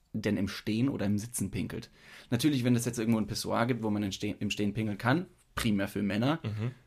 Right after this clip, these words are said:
Speaker 1: sehr angenehm.
Speaker 2: Mhm.
Speaker 1: Aber im Stehen pinkeln, wenn's nur ein Sitzklo gibt, ist, finde ich, grob, äh, das finde ich unhöflich.
Speaker 2: Finde ich nicht nur unhöflich, ich glaube, es ist auch noch ein
Speaker 1: Unhygienisch.
Speaker 2: äh, absolut, pass auf, es ist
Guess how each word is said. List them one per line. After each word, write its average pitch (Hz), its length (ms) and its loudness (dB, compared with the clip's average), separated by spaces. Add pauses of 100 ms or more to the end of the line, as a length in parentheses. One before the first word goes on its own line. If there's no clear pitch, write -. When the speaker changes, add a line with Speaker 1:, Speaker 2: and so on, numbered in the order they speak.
(340)
Speaker 1:
sehr 104 240 4
angenehm. 127 580 4
Speaker 2:
Mhm. 104 420 -2 (580)
Speaker 1:
Aber 131 480 0 (180)
im 98 140 -4
Stehen 143 340 0
pinkeln, 165 460 0 (380)
wenn's 117 240 2
nur 123 120 6
ein 113 160 6
Sitzklo 117 460 -2
gibt, - 420 -8 (540)
ist, - 420 0 (240)
finde 135 300 0
ich, - 160 -2
grob, 131 420 0
äh, 113 280 0
das - 160 -8
finde 139 160 -2
ich - 40 -6
unhöflich. 104 480 -2
Speaker 2:
Finde 156 260 0
ich - 200 -4
nicht 170 280 0
nur 170 280 2
unhöflich, 143 520 2
ich 117 80 -2
glaube, 123 220 6
es 120 60 0
ist 175 60 8
auch 180 40 6
noch 117 140 6
ein 117 60 6
Speaker 1:
Unhygienisch. - 460 -4
Speaker 2:
äh, - 200 -10
absolut, 127 400 -4
pass 113 100 2
auf, 98 140 0
es 107 60 -8
ist 104 160 -8